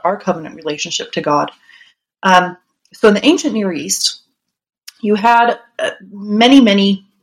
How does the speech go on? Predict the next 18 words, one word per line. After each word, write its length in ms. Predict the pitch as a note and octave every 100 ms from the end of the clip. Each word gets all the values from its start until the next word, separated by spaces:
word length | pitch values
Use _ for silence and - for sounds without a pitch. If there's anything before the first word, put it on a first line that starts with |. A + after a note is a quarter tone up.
| -
kingdoms, 500 | - F#3 D3 D3 -
if 100 | -
you 100 | D#3
wanna 180 | D#3 D#3+
say. 260 | - D#3+ E3+
You 80 |
would 100 | F3
have 180 | F#3 F#3
a 100 | - _
small 340 | - - A#3+ D4
kingdom 440 | A#3+ G#3 G3+ G3+
that 160 | G3+ -
could 260 | E4 C#4+
be 340 | G#3+ F#3 A#3+ - _ _
just 200 | C4+ B3
one 320 | G#3 G#3+ A3+ A3
city, 460 | - G#3+ C3 - -
really. 360 | D#3+ - -